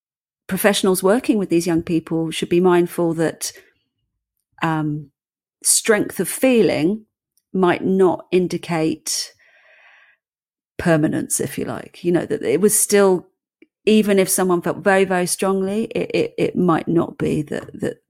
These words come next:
that they would feel that way forever. Uh, and then the, the service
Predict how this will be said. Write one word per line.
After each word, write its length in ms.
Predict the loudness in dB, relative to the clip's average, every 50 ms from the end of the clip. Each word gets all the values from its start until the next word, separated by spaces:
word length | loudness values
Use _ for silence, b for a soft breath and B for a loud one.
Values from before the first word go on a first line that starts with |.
| _ _ _
that 100 | -12 -4
they 120 | -2 0 0
would 120 | 0 0
feel 160 | 0 -2 -2
that 160 | -2 -2 -4 -4
way 100 | -6 -6
forever. 480 | -6 -6 -8 -8 -8 -8 -10 -12 -12 -14 _ _ _ _ _ _ _ _ _ _ _ _ _ _ _ _ _ -18 -18 _ -2
Uh, 300 | 2 2 4 4 2 0 -2 B B B B B B B B
and 80 | 2 4
then 140 | 4 4 4
the, 100 | 2 0
the 140 | -2 -2 0
service 520 | 2 2 2 2 2 0 -2 -4 -4 -6